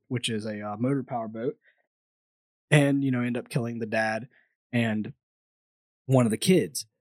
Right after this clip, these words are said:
We have this, you know, it's just rare that you have a movie starting out with just something sad like that instead of, you know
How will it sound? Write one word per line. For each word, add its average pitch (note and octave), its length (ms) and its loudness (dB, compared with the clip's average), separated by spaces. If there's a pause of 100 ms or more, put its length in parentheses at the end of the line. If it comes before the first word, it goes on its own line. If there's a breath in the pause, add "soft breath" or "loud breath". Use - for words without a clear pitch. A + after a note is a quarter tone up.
We B2 160 0
have B2 220 2
this, A2+ 200 -4 (160)
you D3+ 140 4
know, A2 180 0 (500)
it's - 100 2
just D#3+ 240 6
rare C3+ 320 2
that A#2+ 120 -4
you A#2+ 120 0
have A#2 180 0
a A2+ 60 -6
movie A2+ 240 -4
starting A#2 320 -2
out G#2 160 -2
with A2+ 200 -6
just - 400 -2
something C3 440 2
sad C#3+ 440 2
like G2+ 260 -6
that G#2+ 260 -6
instead G#2+ 320 -2
of, G2+ 160 -6
you A#2 100 -6
know G2+ 380 -8